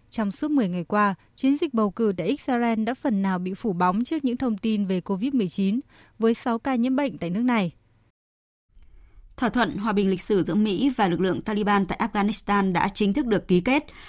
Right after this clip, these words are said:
Speaker 2: với sự chứng kiến của đại diện đến từ khoảng ba mươi quốc gia trên thế giới.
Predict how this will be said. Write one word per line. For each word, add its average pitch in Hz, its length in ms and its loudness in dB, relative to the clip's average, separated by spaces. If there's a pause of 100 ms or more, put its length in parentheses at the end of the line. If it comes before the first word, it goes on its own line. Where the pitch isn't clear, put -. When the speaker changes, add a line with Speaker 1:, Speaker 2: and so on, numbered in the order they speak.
(120)
Speaker 2:
với 220 140 6
sự 233 200 2
chứng 202 240 0
kiến 214 260 2
của 247 80 2
đại 180 160 2
diện 180 260 -2
đến 180 240 0
từ 208 180 2
khoảng 170 360 0
ba 190 100 0
mươi 208 140 0
quốc 269 120 -2
gia 208 180 0
trên 196 180 -2
thế 190 100 0
giới. 196 380 2